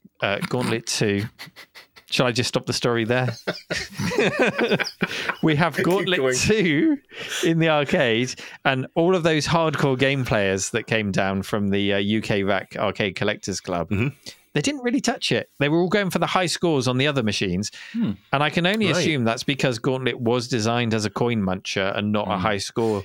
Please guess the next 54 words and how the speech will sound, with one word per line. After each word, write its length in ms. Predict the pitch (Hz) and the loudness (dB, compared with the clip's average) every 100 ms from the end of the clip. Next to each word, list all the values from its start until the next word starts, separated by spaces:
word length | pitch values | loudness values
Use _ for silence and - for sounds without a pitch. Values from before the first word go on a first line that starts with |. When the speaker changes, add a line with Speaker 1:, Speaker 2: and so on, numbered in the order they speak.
| - | -2
Speaker 2:
Yeah. 200 | 95 87 | -2 0
Speaker 1:
challenge 500 | - 98 95 90 85 | -2 -2 -2 -2 0
Speaker 2:
Yeah, 140 | 104 | 0
Speaker 1:
game. 140 | 90 87 | 0 -2
Speaker 2:
you 60 | |
just 280 | 90 110 - | -2 -2 -4
put 140 | - | -4
a 40 | - | -2
coin 320 | - 117 120 | 0 0 0
in 120 | 104 | 0
whenever 240 | 104 104 95 | 0 0 0
you 100 | 92 | -2
need 180 | 107 - | -2 -2
to, 180 | 101 90 | 0 0
and 100 | 87 | 0
you, 180 | 87 92 | 0 0
you 100 | 92 90 | 0 0
have 220 | 104 - | -2 -2
to 100 | 107 | -2
do 140 | 107 | 0
that 180 | 92 - | -2 -4
to 60 | 92 | -6
keep 180 | 92 | -6
playing, 220 | - 98 95 | -2 0 0
Speaker 1:
Yeah. 100 | 95 | 0
Speaker 2:
yeah. 160 | 95 - _ | -2 -6 _
Speaker 1:
So, 180 | - 104 87 87 | -10 -8 -6 -4
Speaker 2:
Um, 180 | 98 101 | -2 2
Speaker 1:
I 60 | 190 | 2
love 180 | 139 135 | 2 0
it, 40 | |
Speaker 2:
I, 40 | 156 | -2
I 20 | |
Speaker 1:
but 80 | - | 0
they 160 | 151 | 0
weren't 80 | 170 151 151 | 2 2 2
Speaker 2:
wondered 180 | 120 98 | 0 -2
Speaker 1:
interested. 420 | 98 - 92 - - _ _ _ _ _ - - | -6 -6 -10 -12 -16 _ _ _ _ _ -20 -10
Speaker 2:
I, 100 | - - | -8 -2
I've 140 | 131 127 | 0 2
always 360 | 143 151 135 | 2 2 2
wondered, 340 | 117 123 127 101 | 0 2 0 0
and 80 | |
that, 200 | 110 113 127 | -2 0 -2
that 140 | 101 | 0
answers 240 | 120 117 107 | 0 0 -2
a 80 | |
question 320 | - 104 101 95 | -2 -2 -2 -2
I've 80 | |
had 160 | 98 98 | -2 -2
for 80 | 98 | 0
a 40 | |
long 220 | 95 95 | 0 0
time, 280 | 92 107 98 | -2 -2 -2